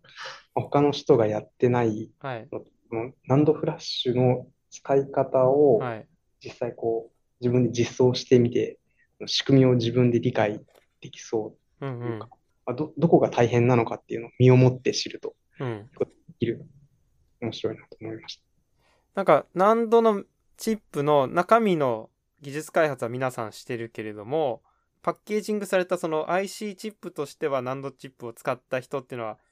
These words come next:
Speaker 2: 結構少なかったんですか？やっぱり。
Speaker 1: そうですね。あの、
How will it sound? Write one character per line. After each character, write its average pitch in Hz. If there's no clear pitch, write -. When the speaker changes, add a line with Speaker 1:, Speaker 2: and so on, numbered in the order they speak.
Speaker 2:
結 -
構 143
少 -
な 160
か 147
っ 123
た -
ん 95
で 90
す -
か？ 151
や 110
っ -
ぱ 95
り。 -
Speaker 1:
そ -
う 113
で -
す -
ね。 113
あ 117
の、 113